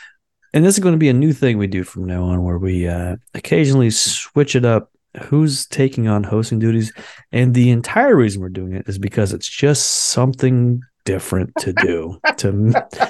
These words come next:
Speaker 1: make ourselves feel any sort of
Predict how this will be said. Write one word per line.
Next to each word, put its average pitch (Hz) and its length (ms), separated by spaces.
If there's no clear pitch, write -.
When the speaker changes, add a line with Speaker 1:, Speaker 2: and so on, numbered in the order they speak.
Speaker 1:
make 127 400
ourselves 104 1000
feel 104 500
any 139 400
sort 90 420
of 85 340